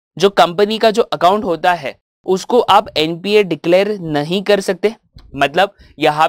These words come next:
पे क्रेडिटर कोई भी एक्शन नहीं ले पाएगा against the company। And against the company का मतलब क्या है? यहाँ पे कंपनी का जो बैंक अकाउंट भी जो होगा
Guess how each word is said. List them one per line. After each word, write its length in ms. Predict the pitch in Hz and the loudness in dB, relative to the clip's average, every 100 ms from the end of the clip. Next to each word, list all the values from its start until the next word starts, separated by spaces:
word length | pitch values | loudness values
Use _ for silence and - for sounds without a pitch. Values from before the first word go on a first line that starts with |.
| 165 | 0
पे 100 | 202 | -4
क्रेडिटर 640 | - 143 143 185 175 127 - _ _ - - | -2 -4 -4 0 0 0 -6 _ _ -20 -2
कोई 280 | 170 175 180 | 0 2 0
भी 140 | 202 233 | -4 -4
एक्शन 380 | 151 151 - 196 | -4 -6 -2 -2
नहीं 260 | 180 143 180 | -2 -4 -2
ले 140 | 190 190 | -2 0
पाएगा 440 | 190 180 175 190 - | 2 2 2 -2 -4
against 380 | 147 165 165 170 | -4 -4 -4 -4
the 100 | 208 | 0
company। 380 | 180 170 151 220 - _ 143 | 0 0 -4 -6 -10 _ -2
And 260 | 170 233 | -2 0
against 380 | 151 156 196 190 | -2 0 -2 -2
the 60 | 214 | -2
company 320 | 202 156 190 202 | -2 -4 -4 -2
का 80 | |
मतलब 300 | 202 185 196 | -4 -2 -4
क्या 160 | 180 190 | 0 0
है? 180 | 202 254 - - | 2 0 -4 -2
यहाँ 340 | 156 156 165 | 0 2 2
पे 140 | 175 220 | 0 0
कंपनी 480 | 160 147 180 196 202 | 0 -2 -4 -6 -2
का 160 | 214 | 0
जो 180 | 196 214 | 2 0
बैंक 340 | 165 151 180 | 0 0 0
अकाउंट 280 | 233 233 240 | -2 0 0
भी 100 | 233 | -2
जो 160 | 202 208 | 0 0
होगा 340 | 170 151 120 | 2 0 -2